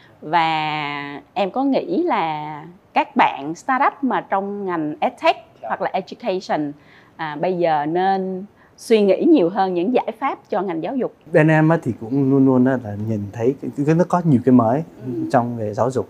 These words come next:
Speaker 2: Và cái khó nhất á là mình không biết á, tại vì về cái kết quả, mình đánh giá cái kết quả nó lâu dài, đúng không? Giáo dục á là không phải là chỉ là mình làm một cái là nó xong.
Speaker 1: Ừ.
Speaker 2: Nhưng mà thực sự á thì lúc mà mình học á, thì mình cũng không biết cái kết quả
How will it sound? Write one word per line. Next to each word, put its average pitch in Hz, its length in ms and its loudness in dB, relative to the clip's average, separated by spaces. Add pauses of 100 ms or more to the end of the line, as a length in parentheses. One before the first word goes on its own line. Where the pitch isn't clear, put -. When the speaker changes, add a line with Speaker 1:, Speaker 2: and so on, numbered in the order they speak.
(260)
Speaker 2:
Và 117 160 -4
cái 156 200 -2
khó 160 260 4
nhất 190 140 0
á 185 100 4
là 107 400 2
mình 110 140 -8
không 151 240 -4
biết 170 160 0
á, 180 140 4
tại 113 100 2
vì 110 160 -2 (220)
về 127 160 4
cái 165 160 0
kết 214 120 4 (100)
quả, 151 440 4 (280)
mình 117 240 -2
đánh 147 300 4
giá 156 180 4
cái 165 140 -4
kết 175 180 -6
quả 120 360 0 (600)
nó 175 80 2
lâu 147 180 6
dài, 110 240 2 (400)
đúng 147 120 -4
không? 143 160 2
Giáo 147 140 4
dục 147 200 2
á 139 80 4
là 123 140 2
không 147 140 0
phải - 220 2
là 123 140 2
chỉ - 140 -20
là 135 200 2
mình 110 380 -6
làm 107 220 0
một 107 180 -4
cái 120 240 0
là 117 120 -2
nó 113 120 -6
xong. 123 340 2 (160)
Speaker 1:
Ừ. - 60 -18 (260)
Speaker 2:
Nhưng 147 220 4
mà 113 140 4 (220)
thực 113 120 -4
sự 117 260 -4
á 131 120 2
thì 110 260 -4
lúc 143 180 -4
mà 156 60 2
mình 120 180 2
học - 280 0
á, 139 100 0 (260)
thì 113 100 -8
mình 104 180 -8
cũng 117 140 -12
không 156 120 0
biết 190 180 6
cái 185 140 -6
kết 190 140 -2 (120)
quả 143 320 0